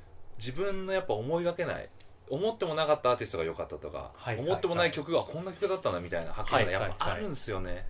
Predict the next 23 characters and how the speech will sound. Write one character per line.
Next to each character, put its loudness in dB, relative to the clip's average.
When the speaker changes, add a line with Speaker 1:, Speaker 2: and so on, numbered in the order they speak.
Speaker 2:
な 4
る 2
ほ -2
ど -2
ね。 0
Speaker 1:
そ -2
れ -4
が 2
ね、 -2
感 -6
じ -10
た -8
フ -2
ジ -4
ロ -4
ッ -12
ク -12
で -12
す。 -14
Speaker 2:
な -2
る 4
ほ 4
ど。 -4